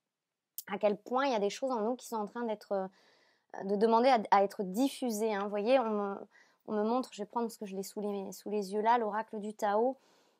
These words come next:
Et en fait, on, on, on, on me fait ressentir que ces énergies, euh,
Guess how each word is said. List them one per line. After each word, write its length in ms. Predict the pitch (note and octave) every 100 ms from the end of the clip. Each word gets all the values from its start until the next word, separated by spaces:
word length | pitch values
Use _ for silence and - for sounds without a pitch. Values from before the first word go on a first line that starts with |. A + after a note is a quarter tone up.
| _
Et 80 | G#3
en 80 | G#3+
fait, 180 | D4 C#4+
on, 220 | - -
on, 260 | G#3+ G#3 G#3+
on, 200 | G3+ G#3
on 80 | G#3+
me 80 | G#3+
fait 160 | G#3 C#4+
ressentir 840 | C4 - G#3+ G3 - D#4 D#4 G#3+ - _ _ _
que 80 | A3
ces 220 | - B3
énergies, 640 | C#4+ C4+ B3 G#3+ G#3+ C4+
euh, 140 | A3+